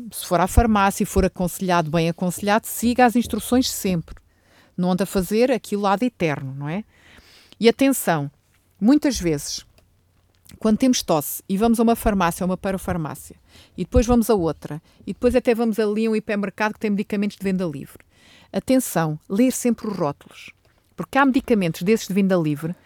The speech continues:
que na sua constituição já têm outros, estamos a tomar noutros com outro nome.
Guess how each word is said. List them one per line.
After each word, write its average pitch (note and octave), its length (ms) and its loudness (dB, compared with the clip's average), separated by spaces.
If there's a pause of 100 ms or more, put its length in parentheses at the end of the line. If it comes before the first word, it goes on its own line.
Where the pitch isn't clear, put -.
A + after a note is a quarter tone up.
(180)
que G#3 80 -2
na G#3+ 80 4
sua C4 200 0
constituição G#3+ 680 0
já A3 140 4
têm A3+ 200 2
outros, A#3+ 200 2
estamos A#3+ 240 2
a A3+ 60 4
tomar A3+ 260 4
noutros A3+ 260 2
com - 120 0
outro A3 220 0
nome. D#3+ 220 -2